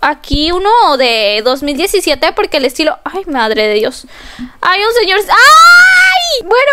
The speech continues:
¿y este? ¿De dónde salió? Salió ahí de la nada. O sea, ¿qué onda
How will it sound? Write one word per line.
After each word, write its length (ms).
¿y 80
este? 220
¿De 80
dónde 240
salió? 440
Salió 260
ahí 100
de 200
la 80
nada. 260
O 140
sea, 140
¿qué 140
onda 340